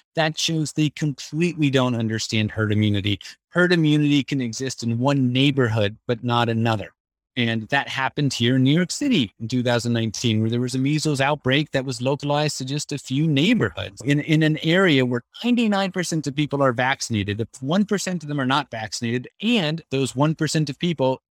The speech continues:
all live together in the same neighborhood, the virus is gonna find them. It was a pure fantasy that the United States as a whole country was gonna reach herd immunity for covid. That's number one. And none of those doctors considered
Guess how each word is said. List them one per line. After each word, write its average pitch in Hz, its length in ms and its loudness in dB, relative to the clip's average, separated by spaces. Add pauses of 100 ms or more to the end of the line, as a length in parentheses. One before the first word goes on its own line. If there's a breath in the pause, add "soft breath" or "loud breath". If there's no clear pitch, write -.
all 262 240 0
live 254 220 0
together 202 380 -2
in 165 120 -2
the 156 80 -4
same 160 260 -2
neighborhood, 123 580 4 (500)
the 190 60 -8
virus 214 440 -6
is 143 100 -8
gonna 135 180 0
find 104 360 -2
them. - 80 -18 (100)
It 175 80 -4
was 170 140 2
a 185 60 2
pure 240 300 2
fantasy 139 540 -2
that 113 180 -2
the 117 60 -4
United 123 320 2
States 120 320 0
as 127 100 0
a 120 100 -2
whole 143 440 -2
country 117 480 -2
was 107 160 -2
gonna 113 220 0
reach 110 320 0
herd 123 200 0
immunity 107 540 0 (100)
for - 160 -6
covid. 98 380 -4 (1040)
That's 135 180 -2
number 151 240 0
one. 175 320 2 (400 soft breath)
And 165 240 0 (1000)
none 202 200 2
of 254 80 0
those 240 200 -2
doctors 147 480 -2
considered 156 760 -4